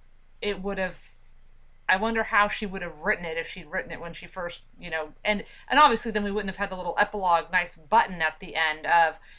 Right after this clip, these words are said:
everything was gonna be okay. I was going to end up getting married and having kids and blah, blah, blah, blah, blah, you know, which honestly, I, I didn't need. I think it would have been better if it had ended and you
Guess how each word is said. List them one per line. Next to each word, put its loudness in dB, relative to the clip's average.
everything 2
was -4
gonna -2
be -4
okay. -2
I 4
was -10
going -4
to -6
end -2
up -6
getting -10
married 0
and -8
having -4
kids -4
and -8
blah, 4
blah, 0
blah, -2
blah, -8
blah, -4
you -10
know, 2
which 2
honestly, 2
I, 0
I 2
didn't 0
need. -4
I -2
think -2
it 2
would 2
have 0
been 0
better 6
if -2
it -2
had 0
ended 4
and 0
you -2